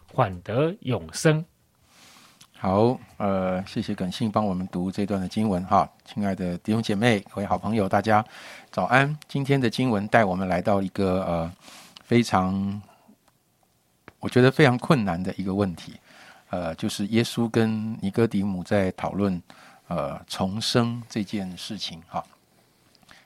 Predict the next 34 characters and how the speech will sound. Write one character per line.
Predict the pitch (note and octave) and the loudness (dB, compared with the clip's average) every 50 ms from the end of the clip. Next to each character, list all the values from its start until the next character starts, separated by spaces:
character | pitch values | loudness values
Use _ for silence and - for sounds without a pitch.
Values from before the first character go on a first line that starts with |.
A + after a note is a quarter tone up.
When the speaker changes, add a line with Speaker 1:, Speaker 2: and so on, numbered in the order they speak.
| _ _ | _ _
Speaker 2:
那 | - C3 A2+ A2+ G#2 G#2+ - _ _ _ - - _ - _ _ _ - - _ _ _ _ _ | -2 0 2 2 2 0 -4 _ _ _ -20 -20 _ -20 _ _ _ -20 -20 _ _ _ _ _
尼 | _ D#3 | _ 2
哥 | E3+ - A3+ | 6 8 8
底 | G#3 F3 | 8 8
母 | F3+ E3 B2+ | 8 6 4
并 | G#2+ - F3+ D3+ B2+ | 6 6 4 4 4
不 | - | 2
是 | A#2 - - C3+ A#2 | 0 2 0 -2 -2
直 | - - A2+ | 0 -2 0
接 | - - C#3 C3+ | 4 6 8 8
来 | B2 G2 F2+ F#2+ | 8 8 6 4
问 | G2+ A2 B2+ A#2 G2 E2+ D#2+ - - _ | 6 8 8 8 8 6 0 -8 -6 _
关 | - B2 A2+ A2 | 4 6 6 6
于 | F#2+ G2 | 4 0
重 | - - - F2+ F2+ F#2+ | 0 -2 -2 -4 -4 -2
生 | - A#2 G#2 G#2 | -2 0 0 0
这 | G2 G#2 | -2 -4
件 | F#2 G2 F#2 E2+ | -4 -6 -6 -8
事， | E2 - - F2 - _ - - - - - - - - - - | -8 -10 -10 -12 -14 _ -20 -20 -20 -20 -20 -20 -20 -18 -10 -8
我 | - | 0
相 | - - C#3+ D#3 | 4 4 4 4
信 | D#3 - E3+ C#3+ B2 | 6 4 2 2 4
他 | - B2+ B2+ | 4 4 4
是 | - - C3+ B2 G#2 | 4 2 0 0 0
听 | - - C3+ C3+ C3 | 0 0 0 2 4
过 | D3 C3+ A#2+ | 6 6 8
了 | G#2+ G2 G2+ | 8 6 4
耶 | A2 A2 A#2 | 2 0 0
稣 | - - A#2+ A#2 G#2 | 0 0 -2 -2 0
的 | G2+ F#2 | 0 0
一 | F#2+ G#2 | 0 -2
些 | - - A2+ G#2+ G#2+ | 0 2 2 2 2
教 | G#2 - C#3 C3 C3+ C#3 | 2 4 4 4 4 4
导， | - D2+ C#2 | 2 -2 -4